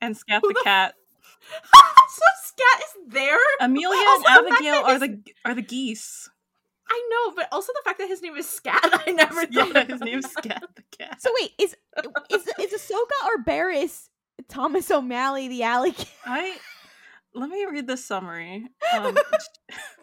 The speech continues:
Speaker 1: shipwrecked and stranded on a remote agricultural planet, Barriss Offee doesn't dare reveal her identity as a Jedi for fear of,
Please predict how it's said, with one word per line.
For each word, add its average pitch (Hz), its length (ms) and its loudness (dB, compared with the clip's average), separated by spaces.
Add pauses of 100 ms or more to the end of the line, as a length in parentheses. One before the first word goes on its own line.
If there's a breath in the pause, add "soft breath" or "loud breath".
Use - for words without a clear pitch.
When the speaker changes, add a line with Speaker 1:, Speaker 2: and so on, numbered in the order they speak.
(560 loud breath)
Speaker 1:
shipwrecked 277 600 -6
and 254 140 -6
stranded 226 480 -6
on 226 140 -4
a 208 120 -2
remote 202 360 -6
agricultural 202 1040 -10
planet, 185 580 -10
Barriss 214 320 -8
Offee 202 380 -6
doesn't 208 260 -10
dare 196 160 -6
reveal 196 380 -8
her 202 160 -6
identity 185 560 -8
as 190 120 -10
a 185 60 -14
Jedi 185 420 -8
for 196 120 -14
fear 190 400 -12
of, 185 120 -16